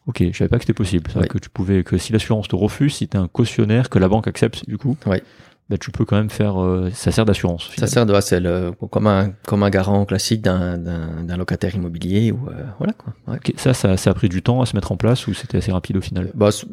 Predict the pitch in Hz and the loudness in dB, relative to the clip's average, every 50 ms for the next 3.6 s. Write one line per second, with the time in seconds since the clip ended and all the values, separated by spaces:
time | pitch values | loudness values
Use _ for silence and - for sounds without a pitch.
0 | - - 90 104 98 - - 101 98 - 107 95 - 104 104 - 127 127 - - | -14 -10 -8 -8 -4 0 2 2 4 4 2 2 4 2 2 2 0 -2 -2 -4
1 | - - - 101 104 104 101 101 98 98 98 101 98 101 98 98 98 98 98 104 | -4 0 0 2 2 2 0 0 0 0 2 0 0 0 0 0 0 0 2 2
2 | 107 104 98 101 98 - 104 98 95 95 95 98 98 95 90 98 117 127 - - | 2 2 2 2 2 2 0 2 2 2 2 2 2 2 2 0 -2 -2 -2 -4
3 | 127 131 - - 151 - - 92 95 101 - | -4 -4 -2 -2 -2 2 4 4 4 2 0